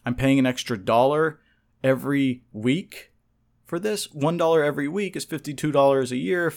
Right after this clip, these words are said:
five hundred twenty dollars every decade, and that money can be put into some sort of investment fund." And me, I like to invest in new businesses or movies that I'm working with other people. So that's where I wanna put my money towards.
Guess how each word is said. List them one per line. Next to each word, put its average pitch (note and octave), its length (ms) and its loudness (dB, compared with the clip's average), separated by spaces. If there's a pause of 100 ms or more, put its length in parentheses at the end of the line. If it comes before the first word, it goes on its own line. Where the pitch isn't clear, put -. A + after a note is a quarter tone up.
(120)
five D3 240 4
hundred C#3 260 2
twenty C3+ 280 0
dollars B2 320 2
every A#2 240 -2
decade, G#2 680 0 (380)
and C3 120 2
that D3+ 140 2
money D#3+ 320 0
can C#3 160 0
be B2+ 140 0
put C#3 240 0
into B2+ 260 0
some B2+ 240 -2
sort B2 300 -2
of A2+ 240 -2 (240)
investment B2 600 0
fund." - 380 -10 (520)
And C#3+ 420 -2
me, D#3+ 420 0
I D3 140 2
like C#3 300 0
to C3 180 0
invest A#2+ 340 0
in A2+ 160 -4
new A2+ 140 -4
businesses G#2+ 680 -4
or G2+ 320 0 (580)
movies G#2+ 800 -2
that A2 160 -2
I'm G#2 220 -4 (320)
working A2 340 -4
with G2 160 -8
other G2 220 -4
people. G2+ 420 -8
So - 160 -4
that's D#3+ 400 -2
where B2+ 260 0
I B2+ 120 0
wanna B2+ 200 0
put - 220 -4
my G#2+ 160 -4
money G2 300 -6
towards. - 360 -16